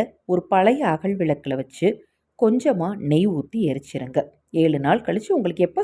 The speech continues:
சாத்தியப்படுதோ அப்ப எரிச்சிருங்க. இந்த ஏழு கிராம்பை நீங்க வழிபாடு செய்து முடித்த பிறகு பூஜை அறையில வைக்கிறதா இருந்தாலும் வைக்கலாம். இல்ல எந்த இடம் சுத்தமா இருக்கோ அந்த இடத்துல ஒரு பாக்ஸ்ல போட்டு மூடி வச்சுக்கோங்க.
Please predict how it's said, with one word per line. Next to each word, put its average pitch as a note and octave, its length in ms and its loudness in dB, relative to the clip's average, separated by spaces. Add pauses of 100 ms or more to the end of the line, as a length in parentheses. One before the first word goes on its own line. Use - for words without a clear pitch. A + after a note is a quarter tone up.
சாத்தியப்படுதோ G#3+ 600 0
அப்ப - 120 -4
எரிச்சிருங்க. C3+ 560 -4 (720)
இந்த B3+ 200 2
ஏழு A3 320 8
கிராம்பை F3+ 420 4
நீங்க F#3 180 -2
வழிபாடு F3+ 400 0
செய்து E3+ 300 -2
முடித்த D#3 320 -4
பிறகு C#3+ 360 0 (500)
பூஜை G3+ 240 2
அறையில E3 200 4
வைக்கிறதா C#3+ 320 0
இருந்தாலும் C#3+ 340 -2
வைக்கலாம். C3+ 400 -2 (420)
இல்ல A3+ 160 2
எந்த A#3+ 320 2
இடம் A3+ 280 2
சுத்தமா F3+ 340 -4
இருக்கோ D4 280 -4
அந்த F3 140 -2
இடத்துல D3 300 -2
ஒரு D3+ 120 -2
பாக்ஸ்ல C#3+ 380 -2
போட்டு C#3+ 260 -6
மூடி D#3 220 0
வச்சுக்கோங்க. C3+ 540 -2